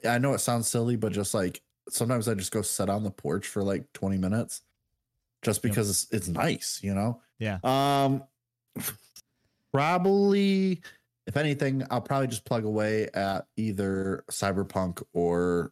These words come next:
Speaker 1: um, Hollow Knight, probably, and then we'll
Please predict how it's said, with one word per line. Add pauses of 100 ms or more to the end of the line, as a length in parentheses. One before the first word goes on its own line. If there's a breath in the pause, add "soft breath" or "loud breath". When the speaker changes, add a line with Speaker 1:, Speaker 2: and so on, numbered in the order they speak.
(140)
Speaker 1:
um, (1000)
Hollow
Knight,
probably, (180)
and
then
we'll